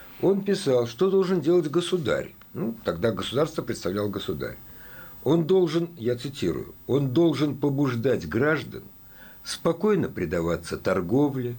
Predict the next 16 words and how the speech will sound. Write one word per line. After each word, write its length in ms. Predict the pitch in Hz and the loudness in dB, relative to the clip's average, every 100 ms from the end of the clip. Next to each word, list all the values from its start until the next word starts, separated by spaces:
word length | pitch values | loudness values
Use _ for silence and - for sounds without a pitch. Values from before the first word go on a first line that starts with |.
| - - - | -12 -20 -12
земледелию 1080 | 90 190 190 117 85 117 156 151 139 139 135 - - - | -2 2 2 2 0 2 2 2 0 -2 -6 -18 -20 -2
и 120 | 208 | 2
ремеслам, 680 | 175 92 101 117 117 117 110 - - | 4 2 0 -2 -2 -6 -6 -12 -20
чтобы 380 | - - 156 147 | -20 -2 0 2
одни 260 | 165 160 196 | 2 2 0
благоустраивали 840 | 160 180 165 175 - 208 202 120 | 2 0 2 -2 0 2 2 0
своё 280 | 101 98 101 | -4 -2 -2
владение, 680 | 98 113 101 151 165 147 139 139 - - - - | 0 0 2 2 2 0 -4 -6 -20 -20 -20 -6
не 220 | 95 143 | 2 2
боясь, 480 | 143 151 147 131 92 | 4 2 2 2 0
что 220 | - - | -6 -4
эти 240 | 98 95 85 | -4 -2 -4
владения 540 | 95 110 120 165 82 | -2 0 2 0 0
у 60 | 76 | -4
них 220 | 71 - | -8 -8
отнимут, 560 | 69 - 107 143 139 | -8 -2 0 0 -2